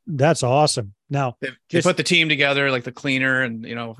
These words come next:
Speaker 2: it, I will say, if there's nothing else I say on this podcast, if you're running a short-term rental, your cleaner is your number one, uh, best per-, person,
Speaker 1: Best
Speaker 2: and,
Speaker 1: friend.
Speaker 2: and you're, you've got it, you've gotta be your best, uh, power team member. Absolutely. 'Cause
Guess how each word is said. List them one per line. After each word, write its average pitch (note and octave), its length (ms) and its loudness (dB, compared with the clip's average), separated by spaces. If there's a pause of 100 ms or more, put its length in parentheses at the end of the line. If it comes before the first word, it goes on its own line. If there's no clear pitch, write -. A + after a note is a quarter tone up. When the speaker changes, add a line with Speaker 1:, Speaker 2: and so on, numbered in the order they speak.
Speaker 2:
it, - 260 -8
I B2+ 100 -2
will B2 260 -2
say, B2 180 -2
if A#2 60 -4
there's A#2 160 -6
nothing B2 260 -4
else A2+ 200 -8
I A#2 80 -6
say A#2 360 -4
on A#2 160 -8
this A2 160 -10
podcast, A#2+ 640 -6
if A#2 100 -10
you're A#2 80 -6
running B2 240 -2
a B2 40 -6
short-term A#2 840 -6
rental, A#2 400 -6
your A2 140 -10
cleaner A#2+ 420 -4
is A2 220 -8
your A2+ 100 -8
number A2+ 380 -8
one, A2 540 -10
uh, - 80 -14 (100)
best A#2 320 -8 (580)
per-, - 200 -8
person, A#2+ 440 -2
Speaker 1:
Best A#2 80 0
Speaker 2:
and, A2+ 80 -6
Speaker 1:
friend. A2 120 -8
Speaker 2:
and B2 120 -4
you're, A2+ 160 -8
you've B2 180 -6
got C3+ 240 2
it, A#2+ 100 -8
you've A2+ 120 -14
gotta C3 240 0
be B2 140 -4
your A#2 180 -4
best, A2+ 500 -6 (200)
uh, A2+ 160 -6
power A2 320 -8
team A2+ 260 -10
member. G#2+ 440 -16
Absolutely. A2 640 -6
'Cause - 300 -10